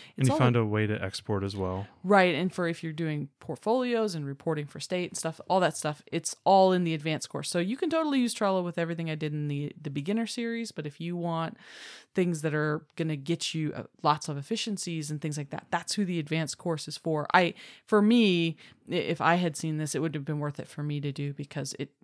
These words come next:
Speaker 1: just tells me all the things that took me a year to learn. <laughs> Um,
Speaker 2: <laughs>
Speaker 1: so I wish I would have known some of that stuff in the beginning. I would have saved myself hours and hours worth of time.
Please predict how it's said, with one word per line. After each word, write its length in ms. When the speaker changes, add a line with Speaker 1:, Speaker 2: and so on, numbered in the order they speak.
Speaker 1:
just 260
tells 240
me 100
all 140
the 140
things 240
that 120
took 240
me 140
a 40
year 260
to 100
learn. 380
<laughs> 40
Um, 380
Speaker 2:
<laughs> 100
Speaker 1:
so 240
I 140
wish 200
I 60
would 100
have 100
known 200
some 120
of 40
that 160
stuff 200
in 100
the 60
beginning. 360
I 20
would 140
have 80
saved 240
myself 320
hours 420
and 120
hours 280
worth 160
of 60
time. 240